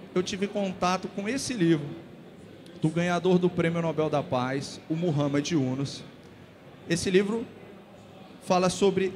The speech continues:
desenvolver negócios sociais, construindo negócios sociais. Muhammad Yunus, o, esse prêmio Nobel, ele desenvolveu esse conceito a partir de uma experiência em Bangladesh,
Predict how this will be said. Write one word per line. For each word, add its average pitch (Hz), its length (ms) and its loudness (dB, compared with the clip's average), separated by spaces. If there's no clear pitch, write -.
desenvolver 214 680 -2
negócios 196 560 0
sociais, 131 680 -2
construindo 190 800 0
negócios 151 500 0
sociais. 120 840 -6
Muhammad 196 460 4
Yunus, 175 400 0
o, 151 80 -4
esse 151 220 0
prêmio 160 320 0
Nobel, 165 440 0
ele 196 280 4
desenvolveu 196 720 2
esse 226 200 -2
conceito 196 520 0
a 185 60 0
partir 196 320 0
de 196 60 0
uma 190 100 -2
experiência 180 560 -2
em 180 40 -6
Bangladesh, 165 760 0